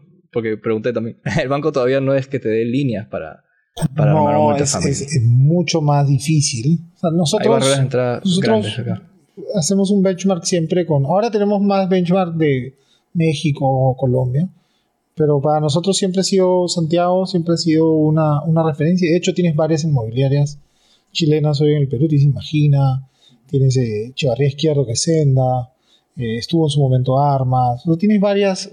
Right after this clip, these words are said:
Speaker 2: varias fai, tienes varias inmobiliarias chilenas y por lo tanto tienes mucho, mucho benchmark, mucho aprendizaje que tienes de esas, de lo que han pasado ellos, ¿no? O sea, a mí, por ejemplo, algo que, que me llamaba mucho la atención hace siete años de, de Santiago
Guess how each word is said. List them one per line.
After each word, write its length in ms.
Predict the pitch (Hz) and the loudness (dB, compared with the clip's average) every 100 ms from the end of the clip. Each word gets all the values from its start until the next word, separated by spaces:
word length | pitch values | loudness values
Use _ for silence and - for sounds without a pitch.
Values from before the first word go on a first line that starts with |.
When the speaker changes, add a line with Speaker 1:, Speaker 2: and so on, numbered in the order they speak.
| 185 | -4
Speaker 2:
varias 300 | 170 165 143 | -2 -2 -2
fai, 460 | 160 147 147 143 | 0 0 2 0
tienes 180 | 143 208 | 2 2
varias 220 | 202 196 | 2 0
inmobiliarias 500 | 202 165 135 139 156 | 2 2 2 0 0
chilenas 560 | 160 135 143 147 151 - _ | -2 -2 0 0 -2 -8 _
y 80 | 170 | -6
por 140 | 170 | -2
lo 100 | 151 | -2
tanto 260 | 160 180 180 | 0 -2 0
tienes 240 | 185 175 | 0 2
mucho, 460 | 180 185 190 180 175 | 2 2 0 0 0
mucho 240 | 170 180 175 | -2 0 2
benchmark, 380 | 180 165 170 147 | 0 -2 -2 0
mucho 180 | 156 | 0
aprendizaje 580 | 175 151 123 - 156 170 | -2 -4 -4 -4 -4 -4
que 100 | 151 | -8
tienes 300 | 147 147 151 | -4 -2 -2
de 140 | 135 135 | -2 -4
esas, 460 | - 143 135 - _ _ _ _ | -4 -6 -6 -12 _ _ _ _
de 100 | 135 | -2
lo 100 | 139 | 0
que 80 | 156 | 0
han 100 | 165 | -2
pasado 460 | 160 165 147 143 | -2 0 2 2
ellos, 220 | 143 101 - 131 | 0 -4 -16 _
¿no? 140 | 160 170 _ _ _ _ _ | -20 -20 _ _ _ _ _
O 80 | - | -10
sea, 140 | 135 143 139 | -4 -2 0
a 60 | 170 | 2
mí, 140 | 196 | 2
por 100 | 202 | 0
ejemplo, 220 | 185 190 | 0 0
algo 140 | 196 185 | 2 0
que, 260 | 160 127 | -2 -4
que 100 | - | -10
me 120 | 131 127 | -6 -2
llamaba 340 | 135 160 165 | 0 2 2
mucho 260 | 175 180 185 | 2 2 0
la 100 | 175 | -2
atención 520 | 127 131 160 156 156 | -4 -4 0 0 0
hace 460 | 143 151 143 131 120 | -2 0 0 -2 -6
siete 380 | - 151 156 | -4 -2 0
años 400 | 151 156 156 156 | 0 0 -4 -4
de, 260 | 131 117 110 | -6 -8 -14
de 100 | 139 | -14
Santiago 600 | 139 123 156 147 151 | -12 -6 0 2 0